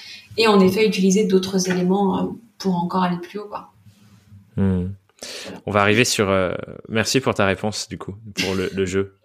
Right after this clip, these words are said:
Speaker 2: Mais je voulais illustrer parce que, tu vois, je pense que c'est une question intéressante pour les gens qui nous écoutent aussi de se dire, si je veux aller au prochain pas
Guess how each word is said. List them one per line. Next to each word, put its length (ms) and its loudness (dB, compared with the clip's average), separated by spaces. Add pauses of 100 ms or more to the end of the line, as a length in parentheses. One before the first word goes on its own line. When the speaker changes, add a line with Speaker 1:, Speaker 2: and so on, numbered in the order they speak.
(320)
Speaker 2:
Mais 120 6
je 100 -2
voulais 180 6
illustrer 360 4
parce 200 2
que, 280 4
tu 140 -8
vois, 200 2
je 120 -4
pense 200 2
que 60 -2
c'est 60 2
une 160 2
question 380 -2
intéressante 500 -2
pour 120 0
les 100 2
gens 160 0
qui 140 -4
nous 140 -2
écoutent 240 -2
aussi 200 -4
de 60 -8
se 100 -4
dire, 360 0 (1120)
si 300 -2
je 100 -2
veux 120 6
aller 140 6
au 100 6
prochain 500 0
pas 480 2